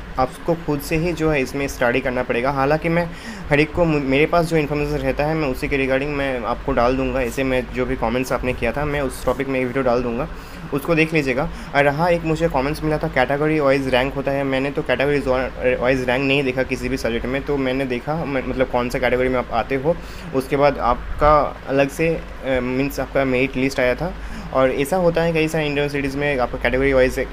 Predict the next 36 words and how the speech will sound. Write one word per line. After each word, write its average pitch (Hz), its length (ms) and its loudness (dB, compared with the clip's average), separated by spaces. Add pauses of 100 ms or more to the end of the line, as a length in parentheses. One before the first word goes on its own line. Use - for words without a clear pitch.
एक 123 200 -2
रैंक 117 180 0
होता 117 240 -2
है, 117 160 -2
उसके 113 220 -6
बाद 120 80 -4
और 120 180 0
एक 120 140 -2
रैंक 113 240 -2
होता 110 200 -6
है, 170 220 -6 (120)
ठीक 135 140 -4
है। 123 80 -4 (280)
तो 139 60 0
इसमें 139 180 0
मैंने 156 220 2
अभी 139 160 0
तक 156 180 -2
कुछ 156 180 -4
नहीं 131 160 2
देखा। 104 260 -4 (1300)
और 151 100 6
बाकी 127 280 4
रहा 190 120 6
कॉलेज 151 380 4
रिव्यूज़, 147 380 2
कॉलेज 143 360 2
रिव्यूज़ 151 380 0
के 156 100 0
रिलेटेड 147 280 2
अगर 147 120 2
वीडियो 135 240 0
चाहिए 143 200 -2
तो 147 100 -2
मुझे 135 280 0
बताइएगा। 131 560 0